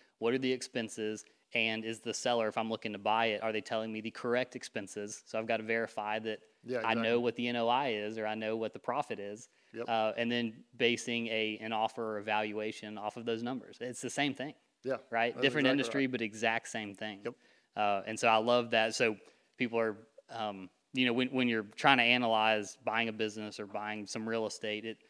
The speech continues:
Speaker 1: it's really, it's the same process, which is
Speaker 2: Mm-hmm.
Speaker 1: pretty simple. Income minus expenses, there's your value,
Speaker 2: Yeah,
Speaker 1: right?
Speaker 2: exactly.
Speaker 1: You just gotta just verify that all those are correct.
Speaker 2: Yep.
Speaker 1: I love that. Um, all right, so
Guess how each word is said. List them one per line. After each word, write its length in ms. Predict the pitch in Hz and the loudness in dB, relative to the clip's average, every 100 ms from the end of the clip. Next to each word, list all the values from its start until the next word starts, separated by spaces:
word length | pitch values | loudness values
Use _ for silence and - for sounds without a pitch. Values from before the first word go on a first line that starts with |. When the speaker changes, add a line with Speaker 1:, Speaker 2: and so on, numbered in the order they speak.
| _ _ | _ _
Speaker 1:
it's 160 | 110 - | -16 -6
really, 300 | 127 135 107 - - - | -2 -2 -4 -10 -20 -14
it's 200 | 131 - | -12 -10
the 80 | 113 | -10
same 260 | - 117 104 | -6 -6 -4
process, 640 | 117 107 - - - - 131 | -4 -4 -6 -14 -16 -18 -10
which 160 | 120 | -8
is 20 | 110 | -2
Speaker 2:
Mm-hmm. 60 | |
Speaker 1:
pretty 160 | 196 160 | 0 0
simple. 380 | - 110 101 101 _ _ _ _ | -2 -8 -10 -16 _ _ _ _
Income 360 | 123 127 127 123 | -4 0 0 0
minus 260 | 120 123 | -2 -6
expenses, 600 | 120 - 117 104 110 107 113 | -10 -10 -10 -8 -8 -8 -6
there's 160 | 120 | -6
your 80 | 113 | -4
value, 320 | 107 98 98 123 | -4 -6 -10 -6
Speaker 2:
Yeah, 120 | 123 | -2
Speaker 1:
right? 60 | 113 | 2
Speaker 2:
exactly. 340 | 120 113 - - | 2 2 -2 -6
Speaker 1:
You 80 | 127 | -2
just 80 | 117 | 2
gotta 300 | 123 113 - _ _ - | 2 0 -10 _ _ -16
just 180 | 131 117 | -8 0
verify 460 | 120 123 120 117 113 | 4 6 6 2 4
that 120 | 117 | 6
all 140 | 120 | 6
those 180 | 123 123 | 6 4
are 80 | 113 | 2
correct. 460 | - 113 101 - - | 2 -2 -2 -14 -4
Speaker 2:
Yep. 140 | 127 - _ _ - | -4 -4 _ _ 2
Speaker 1:
I 60 | |
love 220 | 117 113 | 4 4
that. 200 | 104 98 - _ _ - | 0 -6 -10 _ _ 2
Um, 360 | 113 107 101 - _ - | 4 2 -4 -14 _ 10
all 80 | 135 | 10
right, 100 | - | 12
so 260 | 131 117 | 8 6